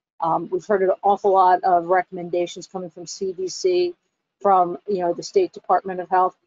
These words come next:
as well as from N J H A and our partners at the Medical Society and New Jersey State Nurses Association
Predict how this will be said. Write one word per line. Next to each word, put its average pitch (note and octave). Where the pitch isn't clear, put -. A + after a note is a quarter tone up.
as G3
well B3+
as A#3+
from G3
N G3
J F#3+
H -
A F3
and E3+
our F3
partners F#3
at F3
the F3+
Medical F3+
Society F3+
and F3
New E3+
Jersey F3
State -
Nurses F3+
Association E3+